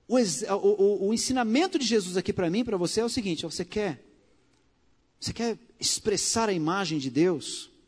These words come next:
Você quer expressar os valores do reino de Deus na sua vida? Então abra mão dos seus conhecimentos,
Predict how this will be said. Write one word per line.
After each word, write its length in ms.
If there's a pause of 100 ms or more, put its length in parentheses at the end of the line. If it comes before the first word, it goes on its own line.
(680)
Você 120
quer 100
expressar 380
os 100
valores 320
do 100
reino 280
de 100
Deus 200
na 60
sua 160
vida? 320 (1300)
Então 160
abra 240
mão 220
dos 100
seus 160
conhecimentos, 1040